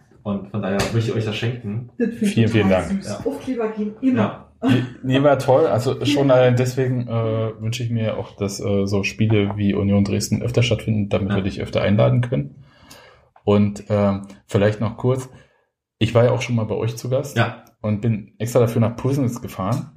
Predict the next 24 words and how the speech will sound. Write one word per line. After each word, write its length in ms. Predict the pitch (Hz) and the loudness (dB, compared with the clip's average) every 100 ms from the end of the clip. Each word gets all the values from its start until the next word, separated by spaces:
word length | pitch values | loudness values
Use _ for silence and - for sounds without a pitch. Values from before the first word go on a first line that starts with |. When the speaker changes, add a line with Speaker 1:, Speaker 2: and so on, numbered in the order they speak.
| - | -6
Speaker 2:
Ha, 80 | 254 | 0
Speaker 3:
Und 160 | 110 | 2
das 180 | 113 - | 2 0
Speaker 2:
lecker, 440 | 226 247 277 269 - | -2 -2 -4 -10 -6
lecker 300 | 214 240 269 | -6 -6 -8
Pfefferkuchen. 580 | 269 262 202 - - 170 - | -10 -10 -10 -14 -16 -10 -2
Speaker 3:
lecker 260 | - 120 120 | 0 2 4
Speaker 1:
Danke 200 | 120 131 143 | 2 2 2
übrigens 200 | 131 120 | 2 4
Speaker 3:
Pfefferkuchen. 20 | |
Speaker 1:
dafür 240 | - 143 127 | 2 2 0
nochmal. 380 | 104 98 95 104 | 0 -4 -6 -4
Ne? 40 | 110 123 | -2 -2
Ich 100 | 117 | -4
weiß, 220 | 113 120 | -2 -2
dass 140 | 135 123 | -2 -4
du 60 | |
das, 320 | 123 117 - - - - - | -4 -4 -6 -14 -20 -20 -10
das 180 | 123 120 | -4 -4
ist 180 | 123 139 | -4 -4
nicht 200 | 147 - | -6 -4
die 60 | 135 | -2
kürzeste 340 | 143 131 120 - | -2 0 -4 -4
Strecke. 440 | 107 117 - - | -6 -8 -8 -12